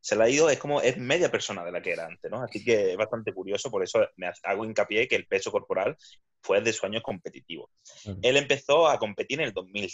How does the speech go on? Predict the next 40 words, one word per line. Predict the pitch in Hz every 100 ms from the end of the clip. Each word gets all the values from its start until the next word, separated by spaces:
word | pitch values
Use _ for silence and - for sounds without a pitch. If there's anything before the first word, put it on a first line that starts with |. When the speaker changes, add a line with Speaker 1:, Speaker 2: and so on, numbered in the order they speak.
| -
Speaker 1:
quince, | - 135 127 -
en | 107
el | 98
dos | 92
mil | 110
cinco, | 113 127 135 98
perdón, | 92 104 151 _ _ -
y |
siempre | 104 - 160 180 - - 226 - _
compitió | - 120 120 127 120 135 180 - _
en | 110 107
la | 98
I | 104
P | - 64
F, | - - _ -
¿ok? | 87 101 147 - _
Eh, | 92 90 90 87 85 78 _ _ -
no | 92 92 90 92 98 104
quiero | - 113
entrar | 107 110 110 107
en |
debate | 104 101 110 - 107
de | 101
si | - - 104
usaba | 95 92 - 110 104
o |
no | 104
usaba, | 98 - 120 104
yo | 131
creo | 131 113 95
que | 92
sí, | - 135 -
yo | 104
creo | 98 113
que | 104
a | 101
este | 101 110
rendimiento | 104 95 95 98 107 -
de | 98 92
que, | 87 90